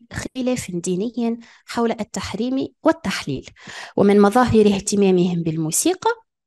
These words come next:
تأسيس مدارس خاصة بتعليم الموسيقى كمدرسة إبراهيم الموصلي في بغداد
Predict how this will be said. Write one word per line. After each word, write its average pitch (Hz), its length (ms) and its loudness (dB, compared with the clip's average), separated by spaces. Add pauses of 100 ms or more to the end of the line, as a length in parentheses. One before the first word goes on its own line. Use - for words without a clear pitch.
(220)
تأسيس 339 540 2 (260)
مدارس 277 680 -2
خاصة 202 520 -6
بتعليم 175 540 -6
الموسيقى 269 720 -4 (320)
كمدرسة 226 540 -2 (140)
إبراهيم 202 500 -2
الموصلي 196 760 -6
في 170 200 -10
بغداد 190 520 -2